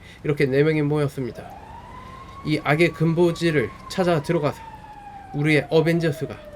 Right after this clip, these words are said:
다 악의 무리를 소탕시켜 놓도록 하겠습니다. 얘들아, 준비됐지?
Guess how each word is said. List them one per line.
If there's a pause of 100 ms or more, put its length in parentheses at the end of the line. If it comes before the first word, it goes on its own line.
(300)
다 (480)
악의
무리를 (1400)
소탕시켜
놓도록
하겠습니다. (420)
얘들아, (580)
준비됐지?